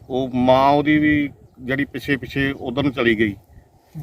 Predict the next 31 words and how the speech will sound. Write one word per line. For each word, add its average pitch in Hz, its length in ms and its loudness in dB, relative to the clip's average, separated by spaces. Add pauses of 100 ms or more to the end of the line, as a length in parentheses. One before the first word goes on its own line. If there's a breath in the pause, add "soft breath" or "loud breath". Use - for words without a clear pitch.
(260)
ਜਾ 127 260 6
ਕੇ 139 180 2
ਅੱਗੇ 135 200 -2
ਜਾ 139 160 0
ਕੇ 135 120 -4
ਦੋ 127 200 -4
ਤਿੰਨ, 135 300 -6
ਅਹ, - 880 -12
ਕਿੱਲੇ 131 260 0
ਵੇਖਿਆ, 135 340 0
ਜਾ 131 180 2
ਕੇ 127 140 -2
ਅੱਗੇ 123 200 -6
ਚ 123 160 -8 (200)
ਜੋ 117 180 -4
ਕੁੱਤੇ 147 360 -4
ਸੀ 135 180 -2 (240)
ਉਹ 123 80 -2
ਲੜਕੀ 120 320 -2
ਨੂੰ 123 180 -2
ਨੋਚ 117 220 0
ਨੋਚ 117 260 -2
ਕੇ 120 120 -2
ਖਾ 107 300 -2
ਰਹੇ। 101 240 0 (1300 loud breath)
ਵੇਖਣ 127 400 0
ਦੇ 147 140 2
ਬਾਵਜੂਦ 139 500 2
ਵੀ 156 60 -2
ਉਹਨੂੰ, 151 300 -2
ਉਸ 131 200 -6